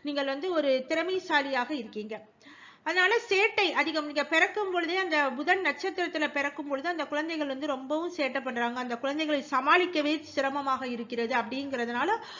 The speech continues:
உங்களுக்கு வந்து அந்த கேட்டைனா சேட்டை செய்யும் அப்படிங்கிற மாதிரியான ஒரு வார்த்தையும் உண்டு. சரி, இந்த கேட்டை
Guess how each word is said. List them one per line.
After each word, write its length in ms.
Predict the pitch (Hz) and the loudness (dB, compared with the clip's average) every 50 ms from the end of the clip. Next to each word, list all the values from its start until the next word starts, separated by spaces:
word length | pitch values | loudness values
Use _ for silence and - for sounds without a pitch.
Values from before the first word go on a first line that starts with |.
| - - - - - | -14 -14 -16 -10 -6
உங்களுக்கு 340 | - 302 302 311 302 302 294 | 0 4 6 6 6 6 4
வந்து 180 | 277 285 302 427 | 2 2 4 2
அந்த 420 | 427 392 311 294 277 262 254 247 247 302 | 4 4 6 8 8 8 8 6 6 6
கேட்டைனா 500 | 311 311 320 320 320 285 285 277 311 359 359 - | 6 6 6 8 6 4 6 6 2 2 2 2
சேட்டை 340 | 320 277 254 262 277 277 | 2 2 4 4 2 2
செய்யும் 460 | 269 - - 269 240 226 240 240 233 208 - - - - - | 2 0 -2 -2 0 2 2 0 0 -2 -8 -12 -18 -4 0
அப்படிங்கிற 560 | 247 254 233 247 254 269 277 277 277 269 254 | 0 0 2 0 -4 -4 -2 -2 0 0 0
மாதிரியான 720 | 233 233 240 233 277 320 349 339 302 262 240 262 294 311 | 2 0 0 0 0 0 0 0 0 0 2 2 2 2
ஒரு 360 | 277 247 240 233 233 233 226 220 | 2 4 4 4 4 4 2 2
வார்த்தையும் 640 | 208 226 226 233 233 - 240 240 240 247 277 311 269 | 2 4 4 4 2 0 -2 -2 -2 -2 -2 -4 -2
உண்டு. 260 | 220 214 196 214 208 - - - - - - - - - - | -2 -2 0 0 -2 -2 -4 -16 -18 -18 -18 -16 -18 -18 -18
சரி, 340 | - - - 359 381 440 440 | -8 -2 0 4 6 6 6
இந்த 420 | 427 370 330 311 302 285 277 269 269 | 6 6 8 8 8 8 8 6 2
கேட்டை 340 | - 339 381 415 403 453 | 2 2 2 4 4 4